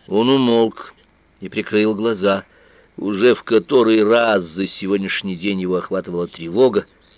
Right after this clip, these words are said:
за судьбу плана Медийской стены. От Сан-Ури до сих пор нет никаких вестей. А что, если гонцов перехватили дозоры на Бусардар? На этот случай не лишне заручиться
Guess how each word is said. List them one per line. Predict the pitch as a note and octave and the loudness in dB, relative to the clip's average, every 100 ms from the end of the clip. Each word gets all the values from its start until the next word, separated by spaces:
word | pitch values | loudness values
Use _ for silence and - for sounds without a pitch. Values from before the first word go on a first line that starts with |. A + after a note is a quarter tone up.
| _ | _
за | G2 C3+ | -4 -4
судьбу | - A#2+ G2 G#2 | -2 -4 -4 -8
плана | - G#2+ G2 G2 | -2 0 0 -2
Медийской | F#2+ F2 F#2+ - - F#2+ | -4 -6 -10 -10 -12 -12
стены. | - F#2+ F#2 - _ _ - - _ _ _ _ | -10 -10 -10 -12 _ _ -20 -20 _ _ _ _
От | - A2 - | 0 0 0
Сан-Ури | - C3 B2+ - A#2 A2+ A#2 A#2+ | -2 0 0 -2 -4 0 0 0
до | A2+ A2 | 0 -2
сих | G#2+ G#2+ - | -2 -10 -4
пор | A2 G#2 | -4 0
нет | G#2 G#2+ A2+ | -2 -2 -10
никаких | G2 A2 G#2 | -14 -14 -12
вестей. | A3 - G#3 - _ _ _ _ _ _ | -12 -8 -8 -8 _ _ _ _ _ _
А | - G#2+ | -4 -4
что, | - - F#3 | -4 -8 -4
если | F#3 F3 - D3 | -4 -4 -8 -8
гонцов | C#3+ C3 - C3+ - | -8 -8 -6 -8 -6
перехватили | A2+ G#2 - G2 - B3 C#3 - - _ _ _ _ _ | -10 -8 -8 -10 -8 -8 -8 -10 -18 _ _ _ _ _
дозоры | F2 G#2 G#2 A2+ G2 | -2 0 4 4 2
на | G2 | -2
Бусардар? | F#2+ G2+ F2 G#2 - _ _ _ _ _ _ - _ - _ _ | -6 -6 -2 -2 -4 _ _ _ _ _ _ -20 _ -20 _ _
На | F2+ A2 A#2+ | 0 2 2
этот | G2+ A2+ G2+ | 2 0 0
случай | - A#2 F3+ A#3+ - - G2+ G2+ | -8 -4 -4 -2 -2 -2 -4 -4
не | G2+ G#2 | -4 -4
лишне | D#3 A#3+ - G2 | -4 -4 -4 -6
заручиться | F2+ F#2 F2+ - C4 - - | -4 -4 -4 -6 -10 -10 -6